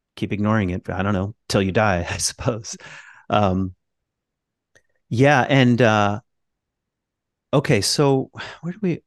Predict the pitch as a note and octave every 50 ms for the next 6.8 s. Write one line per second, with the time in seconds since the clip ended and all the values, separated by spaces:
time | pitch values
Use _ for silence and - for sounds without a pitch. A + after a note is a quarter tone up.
0 | _ - D3+ D3 - _ _ _ _ _ _ - - - - - - D#3 E3 E3+
1 | G#3 A#3+ B3+ A3 - - _ _ _ _ _ _ _ _ _ _ _ _ - D3
2 | - D3+ C3+ B2+ - _ _ _ _ - A#2 - F3 F3 F#3 F#3 F#3 E3 - D#3
3 | C#3 - - - D3+ C3+ - - C#3+ C3+ - B2 A#2 A2 - - C3 B2 - G2
4 | - - - A#2+ A#2 G#2+ F#2+ F2+ F2+ F2+ F2+ G2 A2 - G#2 F#2+ G2 - - A#2+
5 | A#2+ - - F2+ E2+ A2 G#2+ - G#2 F2+ F2 F#2+ G#2 - - F#2+ E2+ F2 E2+ -
6 | _ _ _ _ _ _ A2+ - - - G#2+ G2 F#2 - -